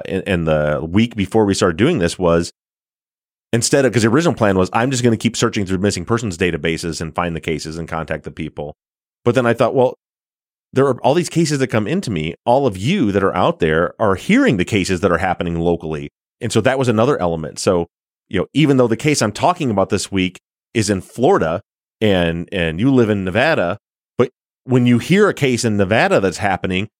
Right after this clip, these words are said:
and you sub-, send it in, that's how you're still helping with it. This whole thing, we just all work together.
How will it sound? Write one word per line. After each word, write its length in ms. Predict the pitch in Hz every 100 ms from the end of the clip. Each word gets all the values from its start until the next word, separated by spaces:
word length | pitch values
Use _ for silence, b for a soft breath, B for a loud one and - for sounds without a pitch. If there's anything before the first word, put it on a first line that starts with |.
| -
and 160 | 98 92
you 280 | 90 156
sub-, 300 | 180 123 95
send 240 | - 131 104
it 120 | 95
in, 380 | 127 180 110 90
that's 220 | 104 127
how 80 | 131
you're 180 | 131 117
still 280 | - 147 104
helping 360 | 127 143 110
with 160 | 92 90
it. 100 | 110
This 120 | 104
whole 180 | 143 156
thing, 380 | 160 156 120 104
we 100 | 110
just 160 | 110 -
all 280 | 110 120
work 320 | 110 110 110 -
together. 500 | 95 98 90 -